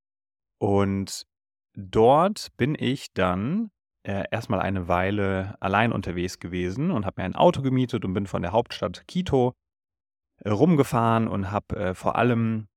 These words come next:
mich nach Baños begeben. Das ist, äh, so eine, so eine Abenteuer-City, von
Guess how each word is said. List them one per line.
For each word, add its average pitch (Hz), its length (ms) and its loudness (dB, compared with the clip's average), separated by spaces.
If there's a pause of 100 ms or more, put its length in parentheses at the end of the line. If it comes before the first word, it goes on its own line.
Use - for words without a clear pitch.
(680)
mich 104 320 -4
nach 92 240 -2
Baños 101 600 2
begeben. 87 400 -4
Das 117 120 -6
ist, - 220 -8
äh, 85 180 -6
so 82 140 -10
eine, 82 340 -8
so - 120 -14
eine 85 160 -6
Abenteuer-City, 98 840 0
von 95 360 -4